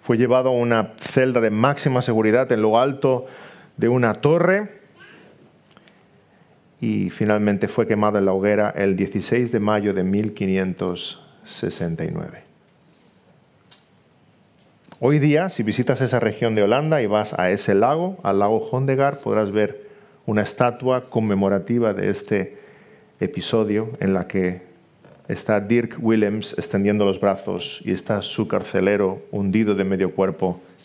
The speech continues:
clamando por socorro. Y ahí está esa estatua, como vivo ejemplo histórico de lo que significa amar a nuestros enemigos,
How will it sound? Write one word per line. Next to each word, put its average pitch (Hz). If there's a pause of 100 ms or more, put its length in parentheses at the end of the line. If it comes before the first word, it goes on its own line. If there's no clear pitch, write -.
(160)
clamando 95 (960)
por 95
socorro. 85 (260)
Y 101
ahí 98
está 110
esa 113
estatua, 87 (880)
como 104
vivo 151
ejemplo 170
histórico 143
de 127
lo 120
que 117
significa 139 (720)
amar 135 (200)
a 123
nuestros 110
enemigos, 92